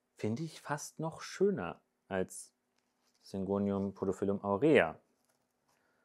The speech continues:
Vielleicht gefällt mir einfach auch dieses Grün so richtig gut. Hm. Mal kurz meine Hände sauber machen, damit ich diesen Glasdeckel nicht so dreckig mache.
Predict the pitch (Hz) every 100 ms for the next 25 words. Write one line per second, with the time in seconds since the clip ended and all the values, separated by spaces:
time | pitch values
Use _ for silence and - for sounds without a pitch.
0 | _ _ _ _ _ _ _ _ - 104
1 | _ _ - 101 107 - - 113 - 95
2 | 90 95 - 92 - - 92 82 87 -
3 | - - - _ _ _ _ - 98 80
4 | - - - - - - - - _ -
5 | - - 85 87 - - 123 147 151 156
6 | 156 156 151 170 190 190 _ _ _ -
7 | 90 90 - 90 82 92 120 - - 80
8 | 82 - 95 85 - - 104 131